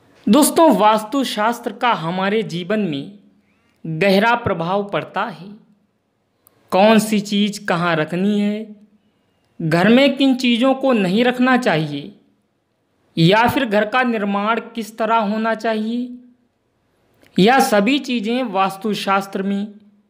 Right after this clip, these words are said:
बताई गई हैं। दोस्तों, कई बार घर के अंदर ऐसी चीज़ें लगी रहती हैं जो अशुभता व नकारात्मकता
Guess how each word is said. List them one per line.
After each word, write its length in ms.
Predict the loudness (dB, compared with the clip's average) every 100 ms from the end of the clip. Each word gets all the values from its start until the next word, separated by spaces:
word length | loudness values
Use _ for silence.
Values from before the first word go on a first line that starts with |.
| _ _ -8
बताई 500 | -4 -2 0 2 2
गई 300 | 0 -2 -4
हैं। 240 | -8 -12 -16 _ _ _ _ _ _ _ _ _ _ _ _ _
दोस्तों, 320 | 4 4 4 2
कई 340 | 4 2 4
बार 340 | 4 4 4 2
घर 180 | -2 -4
के 180 | -2
अंदर 420 | -2 -2 0 0 -2 -10 -20 _ _ _ _ _ _ _
ऐसी 380 | 0 0 0 -4
चीज़ें 380 | -4 -4 -2 -2
लगी 300 | -2 -2 -2
रहती 320 | -2 -4 -4 -6
हैं 380 | -6 -8 -14 -20 _ _ _ _ _ _ _ _ _ _ _ 0
जो 220 | 4 6
अशुभता 800 | 4 2 0 -2 -4 -2 0 2
व 140 | 0 -2
नकारात्मकता 1120 | -4 -2 -2 0 -4 -6 -12 -10 -4 -4